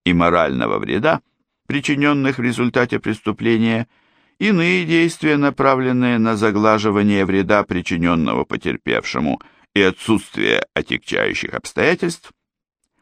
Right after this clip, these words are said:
срок или размер наказания – не могут превышать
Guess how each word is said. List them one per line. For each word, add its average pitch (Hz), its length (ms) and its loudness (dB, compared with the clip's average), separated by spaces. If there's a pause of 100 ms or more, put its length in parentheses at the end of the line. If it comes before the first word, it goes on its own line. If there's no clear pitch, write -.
срок 170 580 0 (100)
или 95 220 2
размер 101 480 0
наказания – 60 800 0 (460)
не 101 180 4
могут 185 380 2
превышать 131 560 0